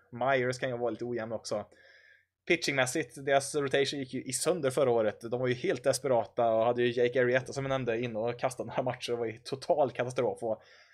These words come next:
hela laget var ju total katastrof förra året. De rasade ihop efter att ha, liksom, hade vi ganska säkert grepp om en slutspelsplats. Så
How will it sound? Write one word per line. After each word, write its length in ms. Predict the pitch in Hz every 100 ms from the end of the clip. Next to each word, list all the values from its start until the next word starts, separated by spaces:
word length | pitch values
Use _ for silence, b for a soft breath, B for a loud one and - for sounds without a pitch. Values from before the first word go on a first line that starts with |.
| B
hela 140 | 123 117
laget 340 | 123 180 170
var 80 | 160
ju 60 |
total 260 | 160 151 135
katastrof 460 | 131 123 131 123 104
förra 180 | 131
året. 280 | 117 107 104
De 160 | 120 120
rasade 340 | 127 123 127
ihop 380 | 127 107 - _
efter 280 | 117 113 117
att 200 | 110 -
ha, 120 | 117
liksom, 180 | 113 117
hade 220 | 110 113
vi 380 | 117 113 113 -
ganska 360 | - 123 120 117
säkert 460 | - 180 - 139 -
grepp 280 | 131 -
om 140 | 120 117
en 60 |
slutspelsplats. 560 | 110 131 - 107 - 101
Så 200 | 117 107